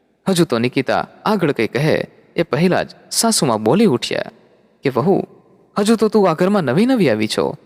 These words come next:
ત્યાં જ તારી જીભ પણ ચાલવા લાગી છે."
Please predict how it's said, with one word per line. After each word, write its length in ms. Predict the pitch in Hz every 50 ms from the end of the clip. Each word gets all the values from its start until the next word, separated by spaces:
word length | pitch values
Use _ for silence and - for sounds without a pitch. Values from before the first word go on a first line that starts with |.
| _ _ _ _ -
ત્યાં 180 | 165 202 220
જ 40 | 214
તારી 280 | - - 185 170 135 104
જીભ 340 | 120 - - 151 165 156
પણ 260 | 170 160 160 139 - - - - - -
ચાલવા 340 | - 131 131 165 226 285 294
લાગી 280 | 233 127 117 113 98
છે." 300 | 98 - - - 50 -